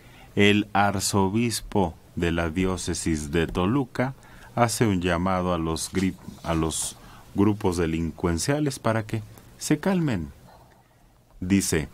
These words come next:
"A todos se les llama, unos asisten y otros no, pero los que asisten, pues bienvenidos.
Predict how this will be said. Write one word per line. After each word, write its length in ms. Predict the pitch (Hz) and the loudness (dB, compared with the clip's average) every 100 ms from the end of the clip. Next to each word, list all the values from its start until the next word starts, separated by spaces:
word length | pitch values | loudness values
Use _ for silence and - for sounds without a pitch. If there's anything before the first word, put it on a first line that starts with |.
| - - | -12 -2
"A 100 | 85 | -2
todos 360 | 92 104 170 | 0 0 2
se 100 | 156 | 2
les 220 | 101 78 | 2 2
llama, 340 | 87 87 76 - - - - | 2 2 0 -6 -18 -20 0
unos 320 | 98 131 147 | 4 4 2
asisten 540 | 135 104 107 - 139 90 | 0 2 0 2 0 2
y 60 | |
otros 360 | 82 90 80 78 | 0 0 -2 0
no, 240 | 117 139 - - - - - | 0 0 -8 -20 -20 -20 2
pero 300 | 92 85 82 - - | 4 4 2 -4 2
los 240 | 87 85 | 2 2
que 100 | 90 | -2
asisten, 540 | 82 - 104 - 143 | -2 0 -2 2 0
pues 240 | 147 113 82 | 2 2 4
bienvenidos. 1000 | 90 90 82 85 90 92 80 76 - | 2 2 2 2 2 0 -2 -4 -8